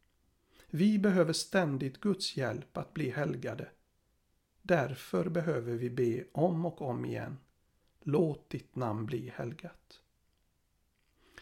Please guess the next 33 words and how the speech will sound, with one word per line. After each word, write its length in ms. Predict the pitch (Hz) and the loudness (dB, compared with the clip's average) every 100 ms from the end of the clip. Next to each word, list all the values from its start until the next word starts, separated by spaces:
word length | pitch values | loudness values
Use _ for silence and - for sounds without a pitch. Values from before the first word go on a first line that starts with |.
| - | -10
När 220 | - 185 | 4 4
vi 160 | 185 202 | 6 4
ber 240 | 180 226 | 6 6
till 260 | 202 - 180 | 4 2 0
Gud 320 | 135 120 123 | 2 2 2
i 60 | 135 | -2
tro 420 | - - 131 196 | -4 -4 -4 -6
så 240 | - - 196 | -4 -2 2
öppnas 540 | 202 - 165 165 - | 0 -2 -2 -2 -2
våra 180 | 170 170 | 0 2
liv 300 | 147 135 135 | 2 0 -2
för 340 | 135 156 151 | -4 -4 0
Andens 500 | 156 139 123 123 - | 0 2 0 -2 -4
ledning. 520 | 156 135 147 147 151 156 _ _ _ _ - - | -2 -4 -4 -6 -8 -12 _ _ _ _ -20 -2
Då 120 | 180 | 0
kan 220 | 180 180 | 2 2
han 200 | 170 170 | 4 4
låta 420 | 180 202 135 - | 6 4 2 -2
vår 160 | 151 160 | 0 0
helighet 720 | 156 196 147 131 - 143 127 | 2 2 2 -2 -2 -2 0
också 280 | 180 - - | -2 -4 -4
bli 160 | 139 139 | -2 -4
synlig 580 | - 190 165 131 123 123 | -2 0 0 0 0 -2
genom 320 | 131 123 123 | -2 -2 -2
våra 220 | 135 123 | -2 -2
liv, 380 | 123 175 165 - _ _ _ _ | -2 -2 -4 -8 _ _ _ _
vår 180 | 143 135 | -2 0
livsföring. 840 | 170 - - - 120 120 165 175 _ _ _ _ _ _ _ _ _ - | 0 -2 -8 -8 -8 -6 -8 -10 _ _ _ _ _ _ _ _ _ 0
Det 200 | 165 165 | 2 2
som 220 | - 160 | -2 -2
brukar 300 | 151 127 131 | -2 -2 -6
kallas 540 | - 151 143 131 - | -6 -6 -6 -10 -14
helgelse. 840 | - 175 170 139 139 - 156 - 170 | -4 0 0 -2 -6 -8 -8 -10 -12